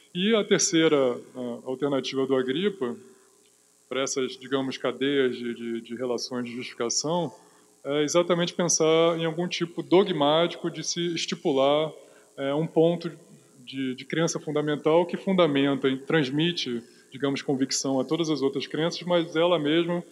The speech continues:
parece que ela se transmite a si mesma convicção. Ela seria um caráter de autoevidência. E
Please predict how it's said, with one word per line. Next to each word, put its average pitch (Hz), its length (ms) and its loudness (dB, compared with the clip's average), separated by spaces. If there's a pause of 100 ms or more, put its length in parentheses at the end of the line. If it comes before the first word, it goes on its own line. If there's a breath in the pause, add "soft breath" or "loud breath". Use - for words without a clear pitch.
(240 loud breath)
parece 156 480 4
que 160 400 -4
ela 160 460 2 (200)
se - 260 2
transmite 165 580 0
a - 20 4
si - 160 0
mesma 143 320 2
convicção. 135 520 -4
Ela 117 120 -10
seria 135 300 -4
um 147 80 -4
caráter 139 420 0
de 127 220 -6 (420 loud breath)
autoevidência. 139 760 0 (380 soft breath)
E 160 140 -8